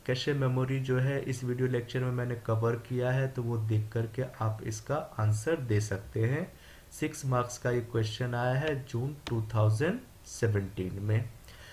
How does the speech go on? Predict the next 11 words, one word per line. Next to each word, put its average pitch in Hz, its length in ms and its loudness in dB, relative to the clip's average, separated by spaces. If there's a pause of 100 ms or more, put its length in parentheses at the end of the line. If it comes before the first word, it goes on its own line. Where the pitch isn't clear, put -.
(320)
अगला 143 260 4
जो 170 160 4
question 160 460 2
है, 180 200 0
"Compare 147 500 2 (140)
and 135 100 0 (180)
contrast 127 840 0
the 117 100 2 (140)
following 120 360 4 (260)
S 127 240 2
ram 147 320 2